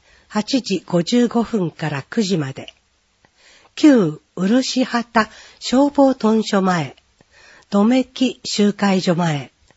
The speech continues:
冷や道研修館前、高田集会所前、片貝沢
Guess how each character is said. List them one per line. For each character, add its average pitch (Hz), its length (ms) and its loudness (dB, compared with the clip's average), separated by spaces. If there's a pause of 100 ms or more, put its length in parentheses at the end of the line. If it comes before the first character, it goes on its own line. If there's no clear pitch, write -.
(540)
冷 247 80 2
や 269 180 4
道 254 120 0 (640)
研 247 240 2
修 247 300 0
館 226 240 -2
前、 202 500 -2 (760)
高 254 380 -2
田 254 160 -2 (100)
集 214 300 0
会 202 300 0
所 185 160 2
前、 165 340 -2 (1040)
片 285 320 0
貝 277 340 0
沢 160 380 0